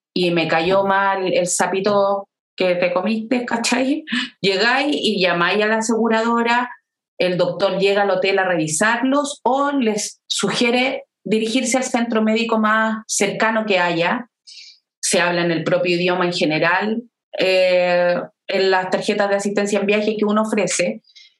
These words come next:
Y, eh, todos los medicamentos, en general, si uno, por ejemplo, cuando viajan personas solas,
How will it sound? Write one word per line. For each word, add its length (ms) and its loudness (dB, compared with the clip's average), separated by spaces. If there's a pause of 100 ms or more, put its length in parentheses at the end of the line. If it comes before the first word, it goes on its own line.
(160)
Y, 480 0
eh, 440 0
todos 200 0
los 160 0
medicamentos, 1080 0
en 140 -2
general, 320 0
si 180 -2
uno, 480 0
por 140 0
ejemplo, 400 0
cuando 360 0
viajan 360 0
personas 440 -2
solas, 360 0